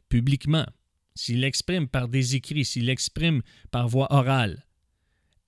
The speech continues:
est-ce qu'ils vont subir des peines ? Est-ce qu'ils vont subir justement euh, des interdictions? Est-ce qu'ils vont re-, subir des, des, euh, des conséquences?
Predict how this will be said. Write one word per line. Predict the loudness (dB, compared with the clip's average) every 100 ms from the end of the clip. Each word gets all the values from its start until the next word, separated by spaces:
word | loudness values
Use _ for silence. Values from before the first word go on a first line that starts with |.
| -4
est-ce | -2 -2 -4
qu'ils | 0 0 2 0 -2 -2
vont | 0 0
subir | 0 0 2 4 4 2
des | 2 0 2
peines ? | 2 4 2 0
Est-ce | -2
qu'ils | -4 -2
vont | 0
subir | 0 -2 -2 0 2
justement | 0 0 -2 0 0 2 0 -2 -12 -20 -12 -6
euh, | -4 -4 -4
des | -2 0
interdictions? | 0 0 -4 -2 -4 0 0 2
Est-ce | 0 -2
qu'ils | -2
vont | 0
re-, | -2 -4
subir | -4 -2 4 6 6
des, | 4 0 -2 -14 -14
des, | -4 0 0
euh, | 0 -2 -2
des | -2
conséquences? | 4 4 6 4 4 4 2 -4 -10